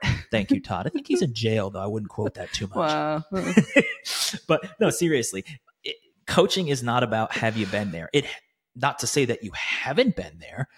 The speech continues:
Speaker 2: but it's about a partnership. That's where the authenticity really comes in, is
Speaker 1: Yeah.
Speaker 2: having lived experience for it. But the coaching is taking the authority out of the picture, taking the coach from the center of attention and putting the client in the center of attention to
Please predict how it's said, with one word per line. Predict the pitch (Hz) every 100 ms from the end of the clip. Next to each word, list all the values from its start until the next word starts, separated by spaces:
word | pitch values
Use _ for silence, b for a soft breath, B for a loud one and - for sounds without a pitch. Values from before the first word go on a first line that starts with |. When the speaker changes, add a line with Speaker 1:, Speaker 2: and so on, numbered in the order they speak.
| b -
Speaker 2:
but | 135 143
it's | -
about | 135 156
a | 139 -
partnership. | - - 135 - - - - 87 - _ _
That's | 156 170
where | 160
the | 131
authenticity | 120 98 90 123 117 95 82
really | 82 95
comes | - 95 101
in, | 104 87
is | 92
Speaker 1:
Yeah. | 113
Speaker 2:
having | 101 92
lived | 104 107 98
experience | - - 117 98 78
for | - 82
it. | - B B
But | 123 -
the |
coaching | - 190 208 214
is | 160
taking | - 156 151 147 139 _ _ -
the | 123 -
authority | 117 - 131 123 143 156 - 123
out | 123 139
of | 131
the | 117
picture, | 123 - - 156 B B -
taking | 147 151 127
the | 120
coach | - 151 147
from | - 127
the | 113
center | - 127 123 135
of |
attention | 120 - 117 120 160 170 b b
and | 131
putting | 139 131
the | 104
client | - - 123 131 143 131 -
in | 110
the | 104
center | - 104 -
of | 101
attention | 101 - 101 - - B B
to | -